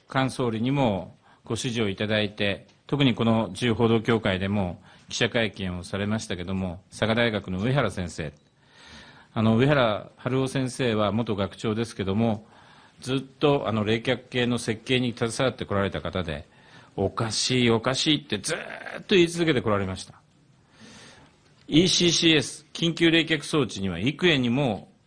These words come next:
その、あー、まさに安全装置があるから、だからどんなことがあっても原発はメルトダウンもしないし、安全ですっていうのが今までの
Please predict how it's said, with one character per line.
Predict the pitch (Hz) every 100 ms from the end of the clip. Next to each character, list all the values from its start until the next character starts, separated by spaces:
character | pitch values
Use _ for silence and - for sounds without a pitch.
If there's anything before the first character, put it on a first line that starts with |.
| -
そ | -
の、 | 101 92 - - - - - -
あ |
ー、 | 60 58 50 - - - - - - -
ま | 113
さ | 117
に | 107 92
安 | 113 135
全 | 143 135
装 | 139
置 | 107 87
が | 82
あ | 151
る |
か | 120 85
ら、 | 80 - _ _ _ -
だ | 139
か | 143
ら | 104
ど | 135 185
ん | 196
な | 190
こ | 185
と | 185
が | 180
あ | 175
っ | 180
て | - 185
も | 202 190 - -
原 | 127 127
発 | 131 117 127
は | 131 123 175 - - -
メ | 127 117
ル | 117
ト |
ダ | 117 127
ウ |
ン | 113
も | 98
し | -
な | 123 139
い |
し、 | 117 82 64 _ _
安 | 117 127
全 | 127 135 135
で | 190
す | -
っ |
て | - 160
い |
う |
の | 175
が | 202 139 85 - - _
今 | 123 135
ま | 147 135
で | 123
の | 160 175